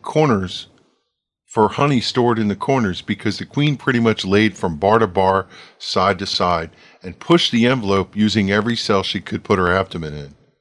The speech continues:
On the surface, and as a beekeeper, what do I have to complain about? It's what we wanted. It's why, you know, if I were a commercial person, this would be nirvana.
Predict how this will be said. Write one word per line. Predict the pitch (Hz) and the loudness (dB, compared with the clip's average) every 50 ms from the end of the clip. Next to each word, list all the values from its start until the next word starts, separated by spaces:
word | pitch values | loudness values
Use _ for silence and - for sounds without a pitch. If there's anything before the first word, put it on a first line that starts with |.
| _ _ _ _ _ _ _ _ _ _ _ _ _ _ _ _ _ _ _ _ _ _ _ _ _ _ _ _ _ - - - | _ _ _ _ _ _ _ _ _ _ _ _ _ _ _ _ _ _ _ _ _ _ _ _ _ _ _ _ _ -20 -18 -16
On | 90 87 | -14 -14
the | 80 - | -10 -10
surface, | - - 110 101 107 107 - 139 156 185 - - - - - _ _ _ - | -6 -2 0 0 0 0 2 0 0 2 0 -4 -8 -10 -16 _ _ _ -12
and | 80 85 | -8 -6
as | 90 92 90 82 101 | -4 -4 -4 -6 -10
a | 92 | -10
beekeeper, | - 101 104 104 - - 127 131 - - 185 185 156 - _ _ _ | -8 -6 -6 -6 -4 -4 -6 -4 -2 -2 -4 -4 -4 -8 _ _ _
what | - 135 | -8 -4
do | 165 196 | -2 -2
I | 202 | -2
have | 202 202 | -2 -6
to | - 185 | -8 -10
complain | - 180 160 - 196 208 247 240 | -10 -8 0 4 4 4 6 4
about? | 208 156 95 82 - - - _ _ _ _ _ _ _ _ _ _ _ _ _ _ _ _ _ _ _ _ _ _ _ _ _ _ _ _ _ _ _ _ _ _ _ _ _ _ _ | 2 2 0 -2 -4 -6 -12 _ _ _ _ _ _ _ _ _ _ _ _ _ _ _ _ _ _ _ _ _ _ _ _ _ _ _ _ _ _ _ _ _ _ _ _ _ _ _
It's | - - - | -12 2 4
what | 151 151 151 | 4 6 6
we | 156 156 | 6 4
wanted. | 160 165 175 196 208 - 78 | 4 6 4 4 4 4 0
It's | - - - - | -4 -8 -8 -4
why, | 101 107 110 117 120 120 113 117 - _ _ | 2 6 8 8 8 8 6 2 -6 _ _
you | 117 131 131 | -2 2 4
know, | 113 95 95 | 4 4 2
if | 104 - - | 0 0 0
I | 110 135 151 | 0 2 2
were | 156 143 113 98 | 2 0 -2 -2
a | - | -4
commercial | - - 110 101 113 143 180 - - 110 | -6 -6 -2 2 2 2 2 2 0 -4
person, | - - 101 98 - - 104 90 95 | -2 -2 -4 -4 -2 -4 -4 -2 -2
this | 127 156 - - | -2 -2 -2 -4
would | 107 92 76 | -6 -6 -6
be | - 101 101 101 101 104 104 101 - _ | -4 -4 -2 -2 -2 -4 -4 -8 -14 _
nirvana. | - 113 120 131 127 151 165 202 220 143 90 - | 0 0 0 2 4 4 4 4 4 2 0 -4